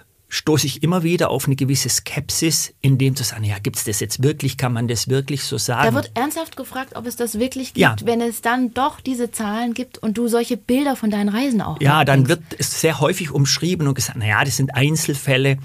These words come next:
Speaker 1: Also so, als ob man sich nicht nochmal einem schweren Thema stellen will, sondern sagen, wir haben doch schon genug auf der, auf der Liste.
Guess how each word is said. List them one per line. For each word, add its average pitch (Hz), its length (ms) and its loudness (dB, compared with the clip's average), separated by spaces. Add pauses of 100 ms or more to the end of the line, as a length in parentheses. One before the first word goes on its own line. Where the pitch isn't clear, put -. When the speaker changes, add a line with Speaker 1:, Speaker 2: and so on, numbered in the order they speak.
(460)
Speaker 1:
Also 135 200 4 (140)
so, - 220 4
als 139 280 2
ob 175 160 0
man 147 220 2
sich - 260 -2
nicht 151 240 -4
nochmal 175 400 0
einem 147 140 0
schweren 139 420 2
Thema 170 340 2
stellen 113 460 2
will, 117 240 2 (380)
sondern 127 200 2
sagen, 131 180 4
wir 123 60 4
haben 147 120 0
doch 135 100 -2
schon 131 180 0
genug 135 300 2
auf 131 200 0
der, 123 240 0
auf 139 120 0
der 139 140 4
Liste. - 460 2